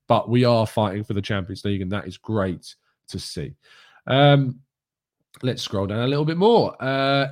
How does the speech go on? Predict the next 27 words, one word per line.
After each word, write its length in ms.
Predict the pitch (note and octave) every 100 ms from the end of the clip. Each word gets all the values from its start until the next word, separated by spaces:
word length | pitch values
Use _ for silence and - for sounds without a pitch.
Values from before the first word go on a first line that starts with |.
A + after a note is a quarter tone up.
| G3
isn't 300 | G#3 G3+ D#3
he 340 | E3 F3+ F3+
Diego 360 | C#3+ D#3 E3+ E3
Simeone's 540 | E3+ F3 F3 F3 F3
son? 380 | - F#3 F3 G2
Uh, 280 | - B2 A#2
he 160 | D#3
is 80 | E3+
indeed. 400 | E3 F3 G3+ A2
Giovanni 380 | A#2 A2+ G#2+ G#2
Simeone 500 | G#2 G#2 G#2 G2+ F#2+
is, 480 | B2 C3 F#2 - -
uh, 240 | - F#2 F2+
Diego 300 | E2+ G2 F#2+
Simeone's 560 | F2+ G2+ F#2 F2+ F2 F2
son. 160 | F#2+ E2+ - - - -
Uh, 160 | C3
Dirk 380 | C3 G3+ F#3+ -
says, 200 | - B2+
"Arteta 540 | C#3 C#3 C#3+ E3+ D3+ C#3
came 220 | D3+ C3+
out 200 | C3 B2
and 120 | A#2+
said 240 | A#2 B2 A#2
all 220 | C#3+ G3+
the 80 | G3
players 460 | C#3+ A#2 G#2 G#2